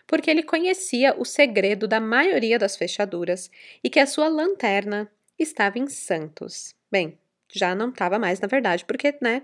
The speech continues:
tinha sido apreendida pela polícia. O bandido é então conduzido de volta pra São Paulo a fim de ser submetido a um interrogatório, né, e a cariação com todas as vítimas, pra confirmar que ele era ele e não só um cara querendo, sei lá, levar a fama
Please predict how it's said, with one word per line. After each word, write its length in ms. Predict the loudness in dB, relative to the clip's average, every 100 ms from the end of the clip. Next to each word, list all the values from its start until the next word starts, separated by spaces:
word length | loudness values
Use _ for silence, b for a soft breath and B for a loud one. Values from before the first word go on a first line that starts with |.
| -6
tinha 220 | -6 -4
sido 180 | 0 -2
apreendida 540 | 0 -2 0 0 0
pela 200 | 0 -4
polícia. 560 | -2 -6 -6 -10 -18 -20 _ _ B B B B 0
O 80 |
bandido 360 | 4 4 2 2
é 60 | 0
então 280 | 2 0
conduzido 600 | 0 -2 0 0 0 0
de 100 | 0
volta 300 | 2 2 2
pra 140 | 0 0
São 180 | 0 -2
Paulo 400 | 0 0 0 0
a 80 | -2
fim 180 | 0 -2
de 60 |
ser 140 | 4 2
submetido 680 | 2 -2 0 -2 0 0
a 60 | 2
um 20 |
interrogatório, 880 | 0 -4 -2 0 0 2 4 4 2 -4 _
né, 220 | -2 2 4
e 40 |
a 60 | 2
cariação 640 | 0 0 0 0 0 0
com 160 | -2 -6
todas 240 | -4 -2
as 180 | -2 -2
vítimas, 540 | -6 -6 -4 -4 -4 B B B _
pra 140 | 0
confirmar 480 | 2 4 2 2 2
que 160 | 0 0
ele 420 | 0 0 -4 -8 _ -4
era 240 | -2 0 0
ele 420 | 0 -2 -6 -6
e 80 | -2
não 140 | -2
só 140 | -2 -4
um 80 | -4
cara 340 | -4 -2 -2
querendo, 500 | 0 0 0 -2 -6
sei 180 | -4 -2
lá, 160 | 0 0
levar 280 | 0 0 -2
a 40 |
fama 500 | 0 2 2 0 -8